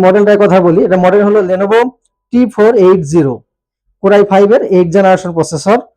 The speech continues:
এইট জিবি র্যাম আছে, দুইশো ছাপ্পান্ন জিবি এসএসডি, আপনি কিন্তু ফোর জিবি শেয়ার গ্রাফিক্স পেয়ে যাবেন। Dell Latitude সেভেন ফোর ডাবল জিরো, এটা হচ্ছে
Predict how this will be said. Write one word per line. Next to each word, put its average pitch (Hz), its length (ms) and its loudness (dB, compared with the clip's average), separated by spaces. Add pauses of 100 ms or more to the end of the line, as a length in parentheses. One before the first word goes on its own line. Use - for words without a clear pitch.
(260)
এইট 185 260 0
জিবি 220 180 0
র্যাম 208 220 2
আছে, 214 120 -8 (100)
দুইশো 196 240 -2
ছাপ্পান্ন 180 320 -4 (100)
জিবি 165 220 -2
এসএসডি, 185 360 -4 (420)
আপনি 185 200 -4
কিন্তু 202 160 -4 (100)
ফোর 220 260 2
জিবি 226 180 -2 (100)
শেয়ার 196 200 0
গ্রাফিক্স 180 320 -2
পেয়ে 170 180 0
যাবেন। 117 180 -4 (600)
Dell 180 240 2
Latitude 202 440 -2 (120)
সেভেন 190 340 0
ফোর 196 160 0 (160)
ডাবল 156 220 -2 (100)
জিরো, 151 180 -2 (680)
এটা 180 140 -2
হচ্ছে 196 160 -2